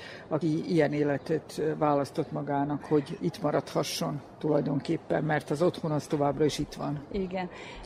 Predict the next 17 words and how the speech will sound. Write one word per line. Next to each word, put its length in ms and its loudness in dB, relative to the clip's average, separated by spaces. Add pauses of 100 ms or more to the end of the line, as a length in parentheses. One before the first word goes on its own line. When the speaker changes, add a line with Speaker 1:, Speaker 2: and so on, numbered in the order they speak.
(100)
Speaker 2:
Semmiféleképp 880 2
se 360 -6 (420)
mentem 480 -4
volna, 260 -4
költöztem 540 2
volna 240 -4
ki 280 -2 (320)
nyugatra. 720 2 (680)
Amikor 340 2
elkezdtem 500 0
Ausztriában 580 -2
dolgozni, 560 2
akkor 720 -2 (680)
az 180 -2
elejében 800 2 (160)
úgy, 200 -4
ö, 160 2